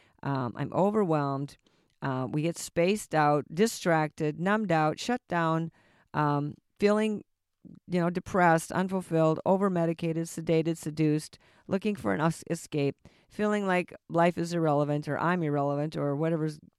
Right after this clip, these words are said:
God's irrelevant. Um, we distance ourselves from life. We feel distanced or, or, um, alienated. Um, we don't like ourselves. We don't like others. We, we become hung up, fixated on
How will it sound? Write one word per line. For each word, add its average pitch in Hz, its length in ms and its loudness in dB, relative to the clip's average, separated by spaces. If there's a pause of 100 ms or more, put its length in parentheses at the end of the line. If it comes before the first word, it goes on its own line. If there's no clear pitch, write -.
(220)
God's 185 320 4
irrelevant. 147 500 -2 (1120)
Um, 170 340 6 (300)
we 202 140 -2
distance 226 440 -2
ourselves 170 480 4
from 151 200 -4
life. 151 260 -2
We 180 80 0
feel 180 240 0
distanced 170 580 -6
or, 147 240 0
or, 139 320 -2
um, - 280 -6
alienated. 156 760 0 (340)
Um, 151 460 2 (340)
we 226 100 4
don't 240 200 6
like 214 220 2
ourselves. 175 440 0
We 196 60 -6
don't 196 200 -2
like 185 200 -4
others. 160 320 -2
We, 196 180 -2
we 196 120 -4
become 185 320 -2
hung 190 340 -2
up, 170 160 2 (320)
fixated 170 600 0
on 156 240 0